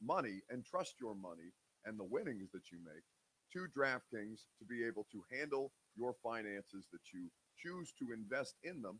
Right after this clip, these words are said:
and invest in your favorite sports games to be able to handle at your convenience when you're either depositing or withdrawing your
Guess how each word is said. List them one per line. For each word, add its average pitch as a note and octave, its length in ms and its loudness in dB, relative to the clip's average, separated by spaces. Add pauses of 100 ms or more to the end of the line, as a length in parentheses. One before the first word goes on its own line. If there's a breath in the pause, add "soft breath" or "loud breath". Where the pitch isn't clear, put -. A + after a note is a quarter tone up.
(100)
and F2+ 280 -8 (100)
invest F2+ 400 -4
in F#2+ 80 -8
your F2 160 -10
favorite G2 300 -4
sports - 340 -12
games E2+ 240 -10 (400)
to - 80 -20
be C3+ 140 6
able B2 240 4
to G2+ 160 0
handle C#3+ 420 2 (360)
at C#3 220 8
your A#2 180 0
convenience F#2+ 600 -4
when F2+ 160 -12
you're E2+ 200 -10 (100)
either F2 180 -6
depositing B2 600 -2 (340)
or A2 180 0
withdrawing F#2+ 640 -2 (160)
your F#2 140 -6